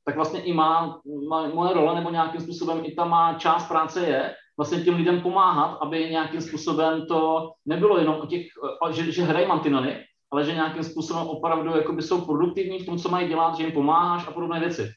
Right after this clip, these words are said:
Takže vlastně jakoby, jo, takže mám to asi tak, že krom toho technologického stacku si i uvědomuji, že vlastně ta práce v tom týmu je nějaká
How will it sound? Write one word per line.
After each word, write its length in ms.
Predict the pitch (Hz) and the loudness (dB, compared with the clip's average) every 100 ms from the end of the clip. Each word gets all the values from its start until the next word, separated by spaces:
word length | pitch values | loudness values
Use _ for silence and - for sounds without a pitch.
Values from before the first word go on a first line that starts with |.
| _ _ _ | _ _ _
Takže 160 | 127 156 | -4 -2
vlastně 320 | 156 - 165 | -2 -2 -4
jakoby, 540 | 165 170 170 156 - - | -2 -2 0 -2 -4 0
jo, 300 | 131 156 - | 2 2 0
takže 380 | 175 175 170 170 - _ | -2 -2 -2 -6 -16 _
mám 260 | 156 165 170 | 4 4 4
to 120 | 208 | 0
asi 260 | 180 220 - | 0 -4 2
tak, 280 | 151 165 | 2 2
že 460 | 175 185 180 170 170 - _ _ _ _ _ _ _ _ _ | 0 2 2 0 -6 -18 _ _ _ _ _ _ _ _ _
krom 200 | - 185 | 0 4
toho 120 | 214 | 4
technologického 500 | 208 180 185 175 220 | 2 -2 -4 -4 -2
stacku 580 | 226 165 - 139 156 - - | -2 -4 0 0 0 -2 -6
si 140 | - | -2
i 80 | 185 | 2
uvědomuji, 520 | 175 170 175 180 190 | 4 4 4 2 2
že 60 | 180 | 0
vlastně 200 | 175 196 | 0 -2
ta 80 | |
práce 300 | 196 175 175 | 0 0 0
v 80 | 180 | -2
tom 180 | 196 185 | -6 -6
týmu 360 | 156 175 185 185 | -4 0 2 4
je 540 | 175 175 170 160 156 - 143 | 4 4 2 0 -4 -10 -4
nějaká 840 | 151 165 165 180 185 170 156 151 | 2 2 2 2 4 4 2 -2